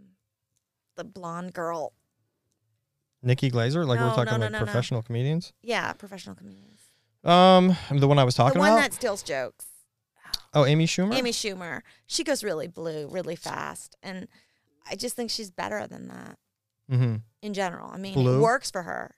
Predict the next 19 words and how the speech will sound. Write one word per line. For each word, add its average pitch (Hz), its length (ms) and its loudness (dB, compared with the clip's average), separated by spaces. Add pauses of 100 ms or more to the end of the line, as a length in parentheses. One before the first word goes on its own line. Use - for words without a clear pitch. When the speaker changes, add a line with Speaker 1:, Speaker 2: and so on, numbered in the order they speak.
Speaker 1:
Yeah, - 100 -20
she - 140 -12
just 226 160 -14
goes 175 140 -10 (180)
blue, 165 360 -10 (120)
like, 185 200 -14
dirty. - 340 -10 (100)
She - 120 -18
just 180 120 -6
Speaker 2:
Mm. 120 260 0
Speaker 1:
tells. - 260 -14 (560)
Speaker 2:
Yeah. 117 220 -2 (400)
Speaker 1:
Not 254 220 -2
that 285 100 0
I'm 269 160 0
against 226 340 -4
dirty 185 240 -4
jokes. - 460 -10
Speaker 2:
Yeah. 113 240 0